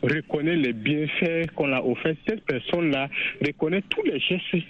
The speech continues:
dont on a fait, c'est une bonne personne. Mais lorsqu'on a besoin de quelque chose, une fois recevoir cette chose-là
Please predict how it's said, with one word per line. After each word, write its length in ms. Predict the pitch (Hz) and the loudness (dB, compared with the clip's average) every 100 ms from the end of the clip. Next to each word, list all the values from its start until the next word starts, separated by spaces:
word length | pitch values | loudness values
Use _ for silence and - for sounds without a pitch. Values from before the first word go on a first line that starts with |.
| - | -4
dont 220 | 117 165 160 | -2 0 0
on 120 | 151 | 0
a 120 | 127 | 0
fait, 340 | - 170 170 - - - | -2 0 0 -2 -12 -4
c'est 140 | 135 - | -4 0
une 140 | 170 - 131 | -2 0 -2
bonne 260 | 127 151 | 0 -2
personne. 420 | - 113 - 131 98 107 | 0 -2 0 -2 0 0
Mais 280 | 120 165 - - - - | 2 0 -6 -16 -16 -2
lorsqu'on 420 | 117 175 - 185 | 0 0 -2 -2
a 120 | 156 117 | 0 0
besoin 260 | 113 156 | 0 2
de 80 | 147 | 0
quelque 300 | 135 147 123 - | 0 -2 0 0
chose, 240 | 160 151 - | 0 -2 0
une 100 | 170 | 0
fois 200 | - 143 | 0 -2
recevoir 440 | 123 - 117 139 - | -2 0 0 0 0
cette 180 | 156 - | -4 -2
chose-là 560 | - 156 131 123 135 | 0 0 2 0 -2